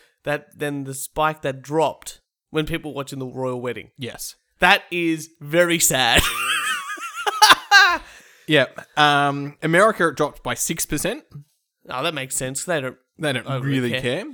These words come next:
Speaker 2: And France had the biggest drop with twenty-three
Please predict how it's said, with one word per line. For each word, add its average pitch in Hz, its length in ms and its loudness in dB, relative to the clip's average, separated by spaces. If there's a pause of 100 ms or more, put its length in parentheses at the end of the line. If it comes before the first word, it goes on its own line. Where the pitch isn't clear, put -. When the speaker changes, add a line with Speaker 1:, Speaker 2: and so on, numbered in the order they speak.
(140)
Speaker 2:
And 135 240 0
France 156 300 -2
had 147 100 -2
the 135 80 -2
biggest 156 300 0
drop 127 160 -2
with 117 100 -12
twenty-three 131 1400 -6